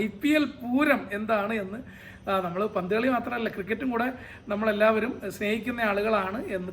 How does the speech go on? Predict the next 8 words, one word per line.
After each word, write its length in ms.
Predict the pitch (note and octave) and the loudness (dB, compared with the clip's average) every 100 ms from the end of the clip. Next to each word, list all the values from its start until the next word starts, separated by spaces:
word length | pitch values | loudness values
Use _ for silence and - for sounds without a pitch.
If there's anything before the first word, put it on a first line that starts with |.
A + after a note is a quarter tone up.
| F#3 | -6
കരുതുന്നു. 380 | E3+ F3+ B3 D4 | -4 -2 -2 -2
അതുകൊണ്ട് 340 | G#3+ A3+ A#3 | 0 0 0
തന്നെ 240 | A#3 A3 B3+ - - - | -2 -4 -6 -14 -12 0
ഐ 100 | A3+ | 0
പി 180 | C#4 F#4 | 4 4
എൽ 80 | F4+ | 4
പൂരത്തെക്കുറിച്ചുള്ള 800 | D4 C#4 C#4 C#4 B3+ B3+ B3+ | 6 6 6 2 2 2 2
വിശേഷങ്ങളാണ് 800 | A#3 A3 A3 G#3+ G#3 F#3+ F3+ A#3+ | 2 2 2 0 0 0 -2 -6